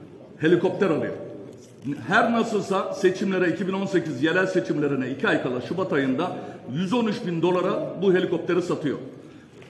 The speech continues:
Bu, e, ciddi anlamda İstanbul Belediyesi'nin bir kaybı var.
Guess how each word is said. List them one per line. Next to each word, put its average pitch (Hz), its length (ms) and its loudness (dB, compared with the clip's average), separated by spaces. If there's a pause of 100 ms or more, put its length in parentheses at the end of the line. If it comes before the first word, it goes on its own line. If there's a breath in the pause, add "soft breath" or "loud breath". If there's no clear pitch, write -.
Bu, 190 400 -2
e, 147 320 2
ciddi 202 280 -2
anlamda 208 760 0
İstanbul 190 420 0
Belediyesi'nin 180 800 4
bir - 280 -6
kaybı 175 360 2
var. 185 140 0